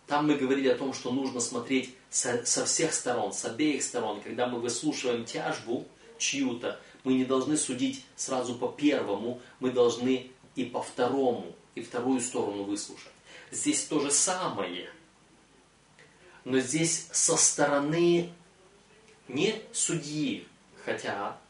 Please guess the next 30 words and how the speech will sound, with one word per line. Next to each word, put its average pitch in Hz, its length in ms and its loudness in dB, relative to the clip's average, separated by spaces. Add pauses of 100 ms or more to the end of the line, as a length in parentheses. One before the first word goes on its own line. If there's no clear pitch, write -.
(200)
мы 123 200 -2
цари, 127 460 0
которые 139 420 0
исследуем 131 600 0
дело. 175 380 0 (720)
Нам 117 240 0
нужно 135 260 2
это 143 180 0
дело 147 340 2
исследовать - 960 -2 (720)
и 139 340 0
вступать 147 560 -4
вот 143 180 -2
в 147 40 2
эту 147 180 0
тяжбу 135 440 -2
непоспешно. - 840 -4 (560)
Там 135 180 0
дальше 135 320 0
у 127 40 -2
нас - 400 -2
будут 123 460 -2
тексты: - 540 -2 (240)
"Хватает 131 420 0
пса 120 280 0
за 120 220 0
уши, 101 340 -2
кто, - 200 -6
проходя 127 540 0
мимо, 170 760 -2